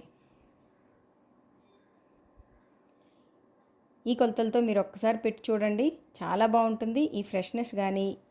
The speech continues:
ఈ ఘాటు కానీ, ఈ టేస్ట్ కానీ అయితే ఎన్ని సంవత్సరాలు ఉన్నా అస్సలు మారనే మారదు. ఇలా మొత్తం ప్రతి ముక్కకి ఆయిల్, అలాగే మనం కలిపి పెట్టుకున్న పౌడర్ ఉండేటట్టు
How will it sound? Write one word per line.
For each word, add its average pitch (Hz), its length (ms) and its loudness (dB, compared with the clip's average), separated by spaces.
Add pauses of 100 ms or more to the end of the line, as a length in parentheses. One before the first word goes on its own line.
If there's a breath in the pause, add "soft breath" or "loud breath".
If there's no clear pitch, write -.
(140)
ఈ 180 40 -6 (140)
ఘాటు 202 220 0 (100)
కానీ, 196 260 2 (120)
ఈ 185 40 0 (100)
టేస్ట్ 196 360 -2
కానీ 202 240 0
అయితే 247 180 0 (220)
ఎన్ని 254 260 0
సంవత్సరాలు 220 480 0
ఉన్నా 220 120 0 (200)
అస్సలు 233 340 -4
మారనే 175 340 0 (200)
మారదు. 160 340 2 (580 soft breath)
ఇలా 202 220 2
మొత్తం 285 280 -2 (200)
ప్రతి 208 280 2 (120)
ముక్కకి 254 420 0 (840 soft breath)
ఆయిల్, 196 280 2 (220)
అలాగే 196 280 2 (120)
మనం 196 140 -2 (100)
కలిపి 208 260 -2
పెట్టుకున్న 214 320 -4 (140)
పౌడర్ 190 360 2
ఉండేటట్టు 190 460 0